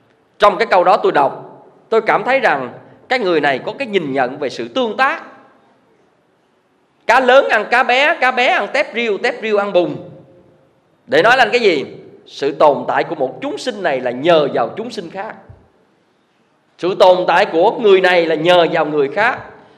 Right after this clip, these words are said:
Sự tồn tại của người giàu là nhờ người nghèo. Sự tồn tại của người nghèo cũng nhờ một cái gì đó.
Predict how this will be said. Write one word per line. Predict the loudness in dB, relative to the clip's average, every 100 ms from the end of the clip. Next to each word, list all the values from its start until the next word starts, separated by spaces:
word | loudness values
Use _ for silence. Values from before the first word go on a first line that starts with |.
| _
Sự | -4
tồn | 2 4 4 2
tại | 0
của | 0 0
người | 0 2
giàu | 2 2 0
là | 0
nhờ | 2 4 4
người | 2 0
nghèo. | 0 0 0 -4 -16 -20 _
Sự | -6 0
tồn | 2 2 -2
tại | -4
của | -4 -4
người | -4 -4
nghèo | -2 -4
cũng | -4 -2
nhờ | 2 4 4
một | 2
cái | -4
gì | -4 -2
đó. | 2 2 0